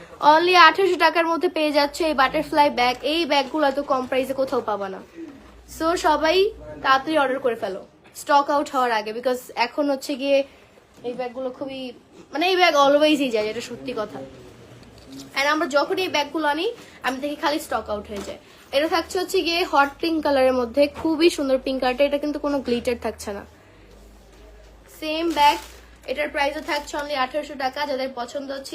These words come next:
স্ক্রিনশট নিয়ে পেজে ইনবক্স করে ফেলো। হুম, আর কোন কালার আছে? লাস্ট কালার, এটাও পিঙ্ক কালার, but এটা একটু বেবি পিঙ্ক, and এটা হচ্ছে গ্লিটারি টাইপের।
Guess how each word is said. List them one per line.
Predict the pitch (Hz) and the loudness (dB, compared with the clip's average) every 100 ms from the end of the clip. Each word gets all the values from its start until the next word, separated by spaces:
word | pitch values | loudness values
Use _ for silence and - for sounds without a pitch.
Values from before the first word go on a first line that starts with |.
| 285 | -12
স্ক্রিনশট | - 269 269 254 269 | -10 -10 -8 -10 -8
নিয়ে | 277 262 | -6 -4
পেজে | 240 233 254 | -4 -4 -6
ইনবক্স | 240 220 - - | -4 -6 -6 -4
করে | 240 240 | -4 -2
ফেলো। | 240 254 466 - _ _ _ - - - - - - - - - - - - - - 156 139 143 139 135 - - - - - - - - - | -2 -2 -6 -10 _ _ _ -20 -20 -20 -20 -20 -20 -20 -20 -20 -20 -20 -20 -20 -20 -20 -20 -18 -18 -20 -20 -20 -20 -20 -20 -20 -20 -20 -14
হুম, | 240 220 - _ - _ 220 | -14 -14 -20 _ -20 _ -16
আর | 220 | -14
কোন | 277 285 | -12 -10
কালার | 370 403 | -12 -12
আছে? | 254 220 - - - - - - - - 254 285 | -14 -18 -20 -20 -20 -20 -20 -20 -20 -14 -2 2
লাস্ট | 311 359 392 - 330 | 2 2 -2 -4 2
কালার, | 285 294 359 320 294 | 2 4 2 2 -2
এটাও | 320 349 381 | 2 0 0
পিঙ্ক | 349 339 339 | -2 -2 -2
কালার, | 320 339 330 | -2 -2 -4
but | 302 254 | -6 -4
এটা | 294 | -4
একটু | 294 320 254 | -4 0 0
বেবি | 269 349 | 0 0
পিঙ্ক, | 349 415 - | -2 -2 -4
and | 254 254 | -4 -2
এটা | 262 | -2
হচ্ছে | 294 320 - | -2 -4 -4
গ্লিটারি | 269 269 269 247 214 | -4 0 2 2 0
টাইপের। | 202 202 | -6 -8